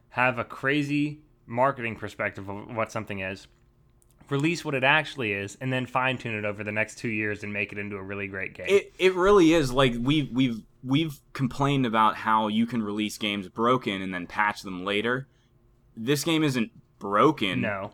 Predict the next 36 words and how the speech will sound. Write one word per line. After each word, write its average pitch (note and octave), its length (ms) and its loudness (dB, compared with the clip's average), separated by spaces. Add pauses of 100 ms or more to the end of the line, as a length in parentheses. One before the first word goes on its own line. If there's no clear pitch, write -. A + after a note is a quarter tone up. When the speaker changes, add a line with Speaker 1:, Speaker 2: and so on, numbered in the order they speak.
Speaker 2:
so A2 300 0
to G#2 80 2
say. F#2+ 260 0
Speaker 1:
But G2 140 2
Speaker 2:
I G#2+ 40 4
mean, A#2 180 4
Speaker 1:
it's A2+ 100 0
Speaker 2:
it G#2+ 40 -10
was A#2+ 400 4
Speaker 1:
incomplete, B2 680 -8
in A#2 120 -8
your G#2+ 100 -6
opinion. C#3 340 2
Speaker 2:
It, C#3+ 60 -8
it, D3 140 0 (280)
it B2+ 140 4
has C3+ 240 2
had B2+ 360 4
bugs G#2+ 580 2 (180)
that G#2 260 2
are A2 220 4
game G2+ 380 -2
breaking G#2+ 720 -2
for G2+ 220 -6
certain G2 480 0
people, F#2+ 460 -4
but G2+ 120 -4
it's G#2 160 -4
not, B2 200 6
like, A2 160 -2 (100)
rampant. G#2 540 -4 (420)
The C#3 80 2
P A3 220 2
C E3+ 240 -2
version E3+ 480 0
was B2 340 0